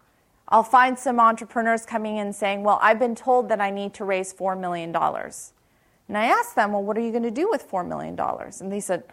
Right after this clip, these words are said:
"Well, I don't know." If you don't know what you're gonna do with the money, you shouldn't be raising that much money. The second thing is, we also believe,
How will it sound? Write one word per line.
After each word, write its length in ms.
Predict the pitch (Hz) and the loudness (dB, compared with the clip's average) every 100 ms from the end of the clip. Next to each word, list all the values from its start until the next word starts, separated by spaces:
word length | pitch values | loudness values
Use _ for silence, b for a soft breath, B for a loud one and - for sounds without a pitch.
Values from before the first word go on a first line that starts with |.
| b b _ | b b _
"Well, 140 | 175 | -2
I 100 | 165 | 0
don't 140 | 165 170 | 0 -2
know." 400 | 269 359 - 202 _ _ _ _ _ _ _ _ _ | 0 -2 -4 -18 _ _ _ _ _ _ _ _ _
If 140 | - 240 | -4 2
you 100 | 311 | 4
don't 240 | 381 294 | 4 4
know 140 | 277 | 4
what 200 | 285 254 | 4 2
you're 100 | 240 | -2
gonna 280 | 214 202 202 | -6 -6 -4
do 160 | 208 202 | -2 -2
with 140 | 196 | -2
the 80 | 196 | -2
money, 420 | 196 180 180 185 - | 0 0 0 -8 -12
you 80 | 190 | -14
shouldn't 300 | 180 196 185 | -10 -8 -6
be 100 | 202 | -4
raising 380 | 165 160 160 160 | -2 -4 -6 -10
that 180 | 151 165 | -10 -10
much 220 | 160 - | -14 -12
money. 300 | 143 - - _ _ _ b b b b b b b b b _ _ - _ _ _ | -12 -12 -20 _ _ _ b b b b b b b b b _ _ -20 _ _ _
The 100 | 277 | 0
second 460 | 277 403 453 427 339 | 4 4 6 0 2
thing 200 | 269 208 | 0 2
is, 540 | 202 190 208 - - _ _ _ | 2 2 0 -8 -14 _ _ _
we 180 | 233 269 | 6 8
also 280 | 302 320 | 8 4
believe, 480 | 262 262 240 226 220 | 0 0 2 0 0